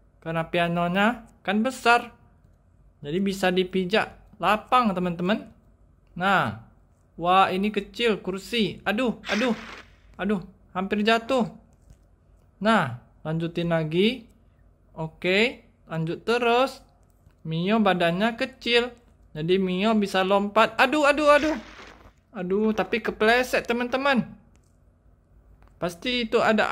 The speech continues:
air, jadi licin. Ini apa ya, teman-teman?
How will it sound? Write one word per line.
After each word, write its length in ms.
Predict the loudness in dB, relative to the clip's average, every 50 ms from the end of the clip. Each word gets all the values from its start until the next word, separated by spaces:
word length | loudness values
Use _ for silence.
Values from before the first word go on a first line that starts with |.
| 2 2
air, 320 | 4 4 2 2 0 -2 -6 -8
jadi 460 | -6 -4 -2 -2 -4 -4 -6 -8 -8 -10 -12 -18 -20 -20 -20 -20 -14 _
licin. 560 | -10 -10 -10 -10 -10 -6 -4 -4 -4 -4 -8 -12 -16 -20 -20 -20 -20 -20 -20 -14 -10 -10 -8 -8 -10 -12 -14 -16 -18 -16 -18 -18 -18 -20 -20 -20 _ _ _ -20 _ -20 -20 -20 -20 -20 -20 -14 _
Ini 180 | -4 -4 -2 0
apa 380 | 0 0 0 2 2 2 2
ya, 100 | 4 2
teman-teman? 640 | 2 0 0 0 -2 -2 -2 0 0 2 0 0 -2